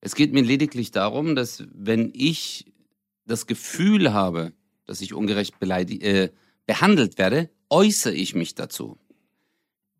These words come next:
Wenn meine Äußerung dem Gegenüber missfällt und der sich in seiner Wortwahl und auch in seiner Körpersprache mir gegenüber in eine Gewalt-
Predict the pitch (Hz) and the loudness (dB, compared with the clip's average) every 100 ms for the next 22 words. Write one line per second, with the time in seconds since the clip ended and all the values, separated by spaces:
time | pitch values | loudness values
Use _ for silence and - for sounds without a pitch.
0 | _ 117 123 139 135 135 185 220 - 175 | _ 4 8 8 8 6 6 6 6 4
1 | 117 101 95 104 110 135 127 131 131 131 | 6 4 2 -2 2 4 6 4 4 2
2 | 117 110 110 - - 196 139 - - 113 | 4 4 4 0 0 2 2 0 -2 0
3 | 101 123 139 135 - 117 107 110 104 95 | 4 4 4 2 -2 0 4 6 6 6
4 | 110 180 - 101 95 90 - 92 92 95 | 6 4 4 2 2 2 0 0 0 0
5 | 98 101 98 95 160 175 123 - 104 98 | 2 2 2 2 0 2 0 2 0 0
6 | 101 104 160 220 156 120 101 107 107 92 | 2 4 6 6 6 4 4 2 2 4
7 | 92 87 _ _ _ _ 120 117 113 113 | 2 0 _ _ _ _ 0 2 6 6
8 | 107 101 104 90 131 196 165 - - - | 6 4 2 4 4 6 4 2 -4 -4
9 | - | -4